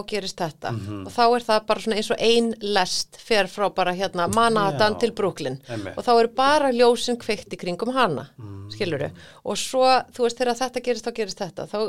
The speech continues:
Speaker 1: þetta gerist, þá gerist þetta.
Speaker 2: Næsta
Speaker 1: Og
Speaker 2: brautarteið
Speaker 1: þannig hann
Speaker 2: bara.
Speaker 1: er alltaf, já, þannig það er alltaf verið að styrkja, þú veist, brautina sem er
Speaker 2: Mhm.
Speaker 1: verið að nota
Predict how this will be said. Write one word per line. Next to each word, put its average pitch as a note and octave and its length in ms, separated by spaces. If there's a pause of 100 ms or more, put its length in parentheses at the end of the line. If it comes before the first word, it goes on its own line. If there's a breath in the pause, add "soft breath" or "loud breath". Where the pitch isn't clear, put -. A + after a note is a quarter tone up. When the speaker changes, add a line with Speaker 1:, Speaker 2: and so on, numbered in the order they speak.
(140)
Speaker 1:
þetta A#3+ 280
gerist, A#3 220
þá A#3 100
gerist G#3 260
þetta. E3+ 320
Speaker 2:
Næsta A#2 320
Speaker 1:
Og - 40
Speaker 2:
brautarteið - 240
Speaker 1:
þannig A3 260
hann B3 160
Speaker 2:
bara. B3 60
Speaker 1:
er A#3+ 140
alltaf, - 200
já, G#3 180 (120)
þannig G#3+ 260
það G#3 40
er A#3 120
alltaf A#3 160
verið A3 160
að G#3 140
styrkja, C#4+ 540
þú C#4+ 80
veist, C4 180
brautina A3+ 600
sem A#3 200
er A#3+ 60
Speaker 2:
Mhm. A3+ 60
Speaker 1:
verið A#3 160
að F#3+ 60
nota F3 420